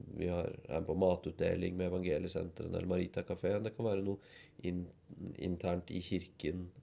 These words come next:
eh, det er mer enn, eh,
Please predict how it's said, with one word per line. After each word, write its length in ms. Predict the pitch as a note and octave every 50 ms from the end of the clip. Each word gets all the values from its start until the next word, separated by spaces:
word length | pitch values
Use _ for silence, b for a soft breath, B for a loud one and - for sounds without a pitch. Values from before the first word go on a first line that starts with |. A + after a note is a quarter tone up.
| -
eh, 500 | - - E2+ F2 F2 F2 F2+ F2+ F2+ F2+ F#2+ G#2 G#2+ - _ _ _ _ _ - - - - _ _ _ _
det 180 | - - F2+ F2+
er 160 | F2 E2+ - B B B B B B B B B B B B - - - - F#2+ F2+ F2 F2 F2
mer 300 | F2 F2+ F#2 F2+ F2+ F2+
enn, 160 | F2+ F#2 F2+ F2+
eh, 260 | F2+ F2+ F2+ F2+ F2+